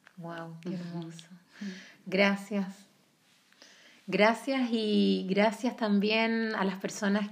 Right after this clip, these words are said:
Speaker 1: que escuchan este episodio. Y me gustaría recordarles que si tienen una historia que contar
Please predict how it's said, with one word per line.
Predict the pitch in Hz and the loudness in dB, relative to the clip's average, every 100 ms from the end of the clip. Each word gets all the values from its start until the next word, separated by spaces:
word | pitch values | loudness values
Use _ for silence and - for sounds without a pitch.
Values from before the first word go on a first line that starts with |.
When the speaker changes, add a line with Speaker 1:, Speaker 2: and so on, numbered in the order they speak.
| - | -2
Speaker 1:
que | 190 185 175 196 | 0 0 0 -6
escuchan | - - 233 254 262 262 | -10 -4 0 0 0 -2
este | 254 269 | -2 -4
episodio. | - 226 - 240 247 262 285 - - - - - - - | -6 -6 -2 0 0 0 -4 -12 -20 -20 -18 -20 -20 -4
Y | - 190 190 | 0 2 4
me | 190 | 2
gustaría | 185 202 202 214 | 0 4 4 4
recordarles | 220 214 190 185 214 247 262 | 4 0 0 2 2 2 0
que | - 220 | -4 -6
si | 208 | -4
tienen | 214 220 220 | -2 0 0
una | 214 | 2
historia | 202 - - 240 262 233 214 | 0 -2 2 4 4 2 0
que | 214 | -2
contar | 202 190 185 214 214 269 | -2 -2 -2 0 0 0